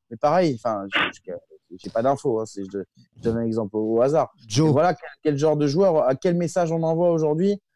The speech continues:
Speaker 1: avec nos locomotives. Des Ben Arfa, des Koscielny, des mecs sans leur manquer de respect, des mecs finis. Parce que même si j'adore Koscielny et Ben Arfa aujourd'hui, c'est,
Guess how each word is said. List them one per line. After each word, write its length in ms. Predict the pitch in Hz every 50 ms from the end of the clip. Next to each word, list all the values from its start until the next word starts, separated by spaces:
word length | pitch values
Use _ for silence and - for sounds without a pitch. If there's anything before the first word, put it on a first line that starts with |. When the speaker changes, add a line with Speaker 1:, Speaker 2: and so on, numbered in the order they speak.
| _ -
Speaker 1:
avec 260 | 127 131 143 139 147
nos 80 | 151 143
locomotives. 640 | 147 143 151 156 156 170 165 - 208 208 170 139 - _ _ _ -
Des 100 | - 135
Ben 160 | 139 147 147
Arfa, 280 | 151 147 139 - 185 180
des 120 | 165 160
Koscielny, 560 | 139 - 143 - - 151 147 165 180 196 180 - _ _ _ _ -
des 80 | 135 139
mecs 340 | 151 160 160 156 - - _ _ _ _ _ _ _
sans 240 | - - - 147
leur 100 | 143 139
manquer 300 | 143 143 143 131 - 151
de 40 | 139
respect, 300 | 139 147 139 - 185 196
des 120 | 165 147 139
mecs 180 | 143 139 -
finis. 400 | - - 190 202 202 196 165 - _ _ _ _ _ _ _
Parce 80 | _ -
que 40 | -
même 140 | 120 113 117
si 120 | - 135
j'adore 320 | 120 120 117 117 139 127 -
Koscielny 360 | - 120 - - 120 123 123
et 20 |
Ben 140 | 123 120 120
Arfa 200 | 113 110 - 127
aujourd'hui, 480 | 120 110 120 117 120 143 175 185 - - _ _ _ _
c'est, 320 | - - - - 85 -